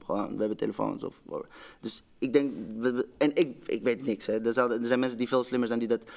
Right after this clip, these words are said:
opnieuw zouden kunnen inrichten, één. En ik denk, eh, over segregatie in het gebied van, eh,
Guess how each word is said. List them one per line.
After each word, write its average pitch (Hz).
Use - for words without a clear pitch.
opnieuw 127
zouden 123
kunnen 123
inrichten, 131
één. 143
En 113
ik 117
denk, 123
eh, -
over 117
segregatie 127
in 127
het -
gebied 123
van, 120
eh, 117